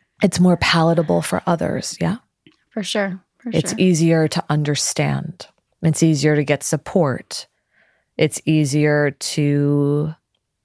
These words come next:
Speaker 2: get validation that
Speaker 1: Yeah.
Speaker 2: why you left was a justifiable reason.
Speaker 1: Yeah.
Speaker 2: You don't leave a marriage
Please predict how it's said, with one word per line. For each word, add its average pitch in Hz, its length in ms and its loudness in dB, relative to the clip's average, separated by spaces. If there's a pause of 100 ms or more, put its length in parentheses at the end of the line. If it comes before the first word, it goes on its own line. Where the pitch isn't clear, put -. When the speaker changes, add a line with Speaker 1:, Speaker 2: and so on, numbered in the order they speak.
(960)
Speaker 2:
get 220 160 -10
validation 202 800 -2
that 190 100 2
Speaker 1:
Yeah. 147 80 2
Speaker 2:
why 185 140 0
you 180 200 0
left 185 580 -2 (260)
was 196 300 -2 (120)
a 185 260 0
justifiable 180 800 -4
reason. 190 560 -6
Speaker 1:
Yeah. - 180 -10 (220)
Speaker 2:
You 247 60 -4
don't 277 160 2
leave 180 180 0
a 180 80 2
marriage 180 680 0